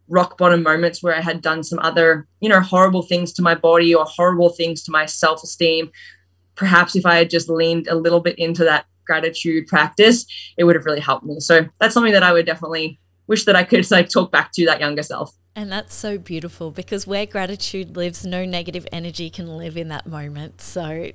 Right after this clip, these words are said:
Speaker 2: that is
Speaker 1: Oh.
Speaker 2: so beautiful. You've just reminded me to be grateful for today.
Speaker 1: Yes, I'm so glad. And maybe someone else, you know, is also grateful for today. Grateful for, you know,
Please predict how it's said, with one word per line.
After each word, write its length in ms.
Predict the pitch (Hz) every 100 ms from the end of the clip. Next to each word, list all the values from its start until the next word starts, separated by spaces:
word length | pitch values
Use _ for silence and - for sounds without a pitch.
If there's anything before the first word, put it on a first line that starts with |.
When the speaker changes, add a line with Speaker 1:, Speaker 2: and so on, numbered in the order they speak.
| -
Speaker 2:
that 200 | 214 185
is 100 | 180
Speaker 1:
Oh. 120 | 175
Speaker 2:
so 300 | 165 226 226
beautiful. 760 | 190 185 175 180 - 170 196 _ _
You've 200 | - 240
just 240 | 226 240 247
reminded 560 | 240 220 202 196 190
me 200 | 180 175 175
to 100 | 190
be 120 | 175
grateful 460 | 185 165 - 180
for 140 | 175 175
today. 500 | - 196 151 165 180 _ _ _ _ _ _ _ -
Speaker 1:
Yes, 420 | 196 214 196 -
I'm 100 | 208
so 200 | 196 202
glad. 340 | 185 170 156
And 100 | 156
maybe 200 | 180 185
someone 260 | 190 190 170
else, 400 | 156 156 - - -
you 120 | 180
know, 200 | 160 151
is 120 | 160 160
also 320 | 156 147 147
grateful 280 | 147 143 151
for 80 |
today. 300 | 156 143 139
Grateful 340 | 139 180 185 185
for, 300 | 190 175 - _ -
you 60 | 247
know, 200 | 196